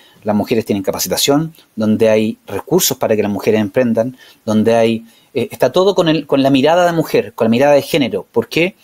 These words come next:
Porque entendemos que si, si es difícil emprender en Chile, es aún más difícil emprender siendo mujer. Por lo tanto, queremos también apoyar a, a, a la, a la, a la mujer a que tire arriba su negocio, tire arriba su familia y también tenga recursos para salir adelante.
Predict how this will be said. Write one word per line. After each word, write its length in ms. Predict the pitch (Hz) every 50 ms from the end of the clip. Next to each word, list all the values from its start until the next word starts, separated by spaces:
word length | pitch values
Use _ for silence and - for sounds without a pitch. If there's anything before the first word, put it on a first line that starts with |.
| _ _ _ -
Porque 200 | 139 127 - 139
entendemos 420 | 127 131 123 131 147 147 156 147
que 100 | - 127
si, 280 | - - 117 139 147 -
si 180 | - - - 196
es 80 | 196 214
difícil 400 | 214 190 - 240 247 - - -
emprender 360 | - - 127 123 131 151 147
en 120 | 139 135
Chile, 340 | 135 - 196 165 170 185 214 _ _ _ _ _ _ _ _ _ _ -
es 140 | 147 - -
aún 180 | 175 214 220 208
más 120 | 226 208
difícil 600 | 190 160 - - 247 233 - - 143 143 185 220 _ _ _ _ _ -
emprender 400 | 135 123 - 123 120 123 131 147
siendo 260 | - - - 143 139 135
mujer. 360 | 135 131 - 120 95 - _ _ _ _ _ _ _ _ _ -
Por 100 | 110 110
lo 60 | 110
tanto, 460 | 135 135 143 143 - - 143 139 143
queremos 360 | - 113 110 135 143 147 139
también 280 | - 127 123 127 131 135
apoyar 340 | 127 120 110 110 127 131 131
a, 160 | 123 104 104
a, 40 | 110
a 200 | 107 - - 101
la, 180 | 101 101 104 -
a 100 | - 104 101
la, 60 | 104
a 140 | - - 107
la 100 | 101 98
mujer 380 | 98 95 - - - 151 170 - _ _ _ _ _
a 80 | - -
que 120 | - 101
tire 220 | 92 120 131 139 143
arriba 280 | 127 135 143 139 139 135
su 260 | - - 135 131 135
negocio, 480 | 135 127 131 147 143 - - 151 143 _ _ _ _
tire 180 | - 131 127 127
arriba 220 | 123 127 127 123
su 140 | 117 - 120
familia 460 | - 117 120 127 131 139 139 143 143 -
y 140 | 123 110
también 260 | 104 101 101 107 117 120
tenga 220 | 127 120 110 104
recursos 440 | - 98 - - - 107 - - -
para 160 | - 113 107
salir 280 | 95 - 95 98 98 90
adelante. 340 | 82 82 85 - _ -